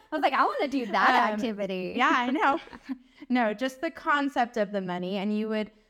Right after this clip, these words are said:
Speaker 2: lead them to talk about how they might use that money without any constraints on it. You could also do the same idea, but with time.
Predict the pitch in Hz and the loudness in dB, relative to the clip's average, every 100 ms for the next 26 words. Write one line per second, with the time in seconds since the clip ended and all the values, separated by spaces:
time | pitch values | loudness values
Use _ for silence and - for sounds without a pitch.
0 | _ 214 247 254 262 254 247 247 - - | _ -6 -4 -2 0 0 0 -4 -4 -2
1 | 226 247 214 202 - - 226 226 220 220 | 0 0 0 0 -2 -2 0 2 0 0
2 | 208 208 202 196 202 208 208 202 202 - | 0 0 -2 -4 -4 -2 -2 -2 -4 -2
3 | 202 185 - 175 165 104 78 - _ - | 0 0 -2 -6 -6 -8 -12 -14 _ -8
4 | 202 185 202 - 214 220 220 214 208 208 | -2 0 0 0 0 0 -2 -4 -4 -6
5 | - 214 208 180 180 180 175 180 - - | -4 -2 -2 -6 -6 -4 -6 -4 -8 -14
6 | - _ _ _ _ _ 247 262 285 226 | -20 _ _ _ _ _ -4 0 0 2
7 | 233 247 269 240 240 226 - 208 208 208 | 0 0 -2 -2 -4 -6 -4 -2 0 0
8 | - 202 190 208 190 208 226 220 208 202 | -2 -4 -4 -6 -2 -2 0 0 -2 -6
9 | _ - - 165 175 247 349 | _ -10 -4 -2 -2 -2 -2